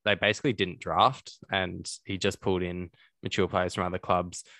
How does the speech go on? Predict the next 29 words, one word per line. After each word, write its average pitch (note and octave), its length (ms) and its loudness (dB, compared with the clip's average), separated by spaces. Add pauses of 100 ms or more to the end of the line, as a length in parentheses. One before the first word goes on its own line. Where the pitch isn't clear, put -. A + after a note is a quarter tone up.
(200)
And G2 120 2
you G2+ 60 0
can B2 80 4
understand A#2+ 300 4
why G2 220 8
they F#2+ 120 4
were F2+ 80 2
doing F2+ 260 0
that, F#2 140 -8
but F2+ 80 2
it F#2 60 4
has G2 180 2
left G2+ 200 2
Hawthorn F2 460 -4 (340)
kind F#2 160 2
of F2+ 60 -2
in F2+ 100 -2
a F2+ 40 -2
bit F2 120 0
of F2 100 -6
a F2+ 40 -2
mess F2 320 -6
now. E2+ 340 -4 (280)
Um, E2+ 300 0 (180)
whilst G2 240 4
they're E2+ 320 2
rebuilding G#2 460 6
now, E2+ 240 0
they've F2 160 0